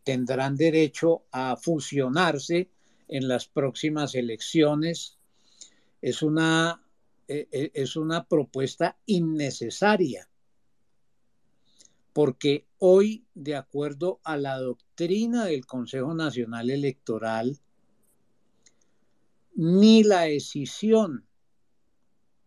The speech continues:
ni la fusión de partidos está sujeta a una reglamentación legal.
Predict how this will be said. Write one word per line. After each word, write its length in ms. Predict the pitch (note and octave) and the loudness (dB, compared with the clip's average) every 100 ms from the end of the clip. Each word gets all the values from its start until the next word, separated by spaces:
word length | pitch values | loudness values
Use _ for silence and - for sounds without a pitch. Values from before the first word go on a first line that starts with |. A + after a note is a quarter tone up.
| _ _ _ _ _ _ | _ _ _ _ _ _
ni 300 | - F3 F#3+ | -4 0 0
la 220 | E3 D#3+ D3 | 0 -2 -2
fusión 760 | - C#3+ - G#3+ A3+ B3 A#3+ | -6 -8 -6 0 4 4 4
de 140 | G3+ | 2
partidos 1120 | - C3 A2+ - C3 C#3 E3 F#3 - - _ _ _ _ _ _ _ _ _ _ _ _ _ _ _ _ _ _ _ | -2 -6 -8 -8 -6 -2 -2 -4 -10 -20 _ _ _ _ _ _ _ _ _ _ _ _ _ _ _ _ _ _ _
está 380 | - C3+ - C#3+ | -6 -4 -2 -2
sujeta 760 | C#3 F#3 D3 F#3 - F3 F3+ - _ _ - | 4 4 6 4 4 -2 -2 -6 _ _ -8
a 140 | C#3 | -2
una 320 | C#3 D3 D#3+ E3+ | 0 0 -2 -2
reglamentación 1080 | E3+ F3+ C#3 C#3 C3 B2+ A#2+ A#2 A2+ B2 C3 | 0 0 0 -2 -4 -4 -6 -8 -6 -6 -6
legal. 360 | B2+ B2+ G2+ | -6 -8 -10